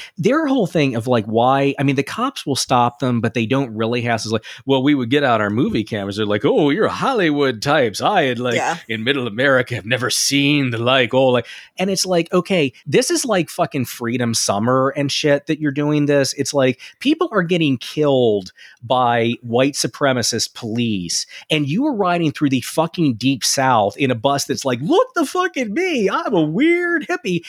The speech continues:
Speaker 1: and get through completely unscathed. And it's like, yeah, it's like, that honestly tells me something about you. And it's not a good thing that it <laughs> tells me about you either, you know?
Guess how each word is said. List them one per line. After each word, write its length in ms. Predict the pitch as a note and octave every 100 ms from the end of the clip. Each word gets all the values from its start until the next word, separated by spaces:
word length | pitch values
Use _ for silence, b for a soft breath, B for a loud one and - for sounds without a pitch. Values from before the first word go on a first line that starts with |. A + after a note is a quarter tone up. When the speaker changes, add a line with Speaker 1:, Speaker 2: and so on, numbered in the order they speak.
| B -
Speaker 1:
and 260 | G3 F#3 F#3 C#3
get 220 | A3+ A#3
through 200 | F#3+ D#3+
completely 520 | D#3 - D3 D3+ D#3
unscathed. 600 | C#3 A#2+ - B2 B2+ B2+
And 100 | C#3
it's 140 | C3 -
like, 300 | C3+ B2+ - B B -
yeah, 320 | D3+ A2+ F#2+
it's 200 | C3 -
like, 180 | C#3+ C3
that 240 | D#3 D#3 -
honestly 460 | C#3 C3+ B2+ A#2
tells 340 | G#2+ A#2+ G#2 -
me 140 | F2+
something 460 | - A#2 F#2+ - F2
about 320 | E2+ D#2 D2+
you. 180 | F#2 F2
And 80 | C3
it's 100 | D3+
not 140 | A3
a 60 | G#3
good 220 | E4 C#4+
thing 180 | A2 D#2+
that 100 | F2
it 80 | -
<laughs> 0 |
tells 320 | D3+ A#2 -
me 140 | A2+ F2+
about 320 | - C#3 -
you 160 | A2+
either, 380 | A#2 A2+ - - _
you 100 | G#2
know? 300 | F2+ D#2 D#2